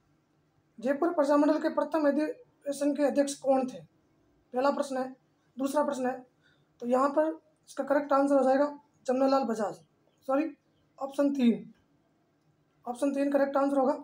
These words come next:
फिर बिजौली आंदोलन के बारे में बताया गया है, तो पहला ओके, दूसरा ओके, तीसरा ओके, तीन यहाँ ओके हैं।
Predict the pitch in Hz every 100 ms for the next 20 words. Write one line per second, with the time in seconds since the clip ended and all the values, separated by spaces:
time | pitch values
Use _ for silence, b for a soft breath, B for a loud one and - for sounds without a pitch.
0 | - _ _ _ _ _ _ _ _ _
1 | 247 277 247 285 294 302 285 294 285 285
2 | 277 247 254 254 240 - _ _ - 262
3 | 285 285 285 285 247 247 277 269 277 269
4 | 277 _ _ _ _ _ 277 269 233 196
5 | 175 170 254 277 277 254 254 262 277